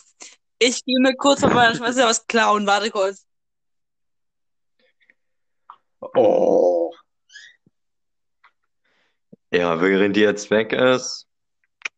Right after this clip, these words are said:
Speaker 2: ist sie weg. Und sie ist nicht da, weil sie weg ist. Was zur Folge hat, dass sie nicht da ist. Denn sie ist weg.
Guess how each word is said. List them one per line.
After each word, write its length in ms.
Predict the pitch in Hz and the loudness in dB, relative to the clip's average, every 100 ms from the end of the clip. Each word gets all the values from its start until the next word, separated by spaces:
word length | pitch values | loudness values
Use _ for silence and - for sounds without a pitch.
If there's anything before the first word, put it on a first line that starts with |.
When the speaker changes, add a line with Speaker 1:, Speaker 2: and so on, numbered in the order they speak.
| _ _ _ - | _ _ _ -10
Speaker 2:
ist 200 | - - | -4 0
sie 140 | 101 | 0
weg. 160 | 85 - - _ - - _ _ _ _ _ _ _ | 0 -4 -8 _ -20 -20 _ _ _ _ _ _ _
Und 120 | 90 | -2
sie 120 | 87 104 | 0 0
ist 140 | 101 | 2
nicht 260 | 113 110 - | -2 -2 -2
da, 220 | 73 69 _ _ _ _ _ _ _ _ | -4 -6 _ _ _ _ _ _ _ _
weil 140 | 92 | -6
sie 160 | 82 85 | -6 -6
weg 180 | 90 - | -6 -6
ist. 280 | 80 - _ _ _ _ _ _ _ _ - - _ _ - - | -12 -16 _ _ _ _ _ _ _ _ -20 -20 _ _ -12 -4
Was 260 | 113 - | -2 -2
zur 120 | - - | -8 -2
Folge 300 | 113 113 113 | 0 0 0
hat, 180 | 110 104 | 0 -2
dass 120 | - | -2
sie 140 | 98 | -2
nicht 280 | 95 92 - | -2 -2 0
da 260 | 104 104 90 | 0 0 -2
ist. 340 | 71 - - _ _ _ _ _ _ _ - | -6 -14 -20 _ _ _ _ _ _ _ -6
Denn 160 | 82 73 | -6 -6
sie 280 | 71 - _ _ - | -10 -12 _ _ -20
ist 240 | - - | -14 -6
weg. 300 | 78 - | -6 -6